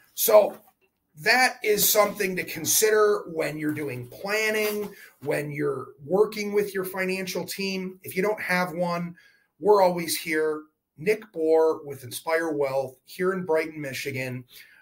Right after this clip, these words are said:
Uh, we help clients every day. Check out our website, inspire your retirement dot com. Uh, check out our YouTube page, Inspire Wealth M I. And, you know, also feel free to check out,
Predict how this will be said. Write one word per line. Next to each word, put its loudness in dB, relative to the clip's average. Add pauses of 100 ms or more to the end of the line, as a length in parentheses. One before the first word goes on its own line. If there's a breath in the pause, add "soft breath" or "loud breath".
(120)
Uh, -10 (160)
we -6
help -2
clients -2
every -2
day. 0 (280 loud breath)
Check 0
out 2
our 4
website, 0
inspire -2
your -2
retirement -2
dot -6
com. -4 (380 loud breath)
Uh, -12 (140)
check 2
out 4
our 2
YouTube -6
page, 2
Inspire 0
Wealth -2 (100)
M -8
I. -4 (800 loud breath)
And, 2 (180)
you -4
know, -6
also 2
feel -2
free -4
to 0
check 0
out, 0